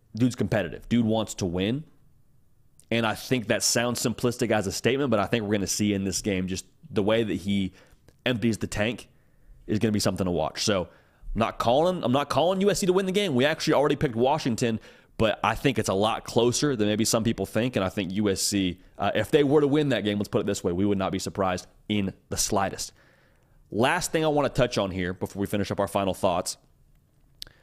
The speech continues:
There's a, there's a very real chance we see Arch Manning in the game this weekend for Texas. Just got a feeling on it. Malik Murphy, I think he's played well to this point,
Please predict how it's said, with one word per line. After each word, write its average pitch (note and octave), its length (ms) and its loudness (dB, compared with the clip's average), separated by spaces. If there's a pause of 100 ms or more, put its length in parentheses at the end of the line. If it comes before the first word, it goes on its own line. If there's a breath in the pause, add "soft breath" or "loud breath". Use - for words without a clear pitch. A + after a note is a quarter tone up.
(840 soft breath)
There's F#3 220 4
a, D#3+ 60 0
there's F#3 220 2
a F#3 40 2
very C#3 220 2
real D#3 220 0
chance C3+ 300 -4
we B2 80 -2
see B2 200 -2
Arch A#2+ 240 0
Manning G2 240 -2
in F#2 80 -2
the F#2+ 40 -2
game F#2+ 200 -2
this F#2 160 -8
weekend F#2 320 -4
for F2+ 80 -8
Texas. - 400 -8 (880)
Just - 140 -4
got A2 160 2
a - 20 -4
feeling D#3 340 0
on E3+ 160 0
it. - 100 -4 (460)
Malik A#2+ 240 2
Murphy, D3 480 0 (140)
I A#2+ 80 -4
think C#3 140 0
he's B2+ 100 0
played A#2 260 2
well A2 280 2
to C#3 100 -4
this A#2 140 -2
point, D#3 380 -4